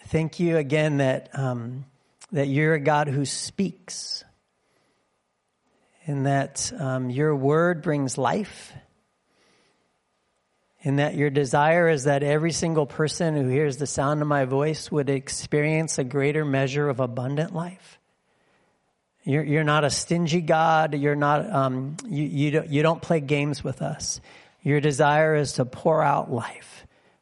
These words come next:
fullness of life into our lives. And I just pray for your grace on that this week, Lord. That if there's any aspect of this, um, portion of, of the scripture that's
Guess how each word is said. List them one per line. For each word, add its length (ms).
fullness 580
of 120
life 540
into 360
our 180
lives. 600
And 160
I 200
just 260
pray 160
for 160
your 220
grace 440
on 160
that 220
this 260
week, 320
Lord. 380
That 300
if 100
there's 420
any 380
aspect 480
of 160
this, 500
um, 240
portion 480
of, 200
of 260
the 80
scripture 520
that's 340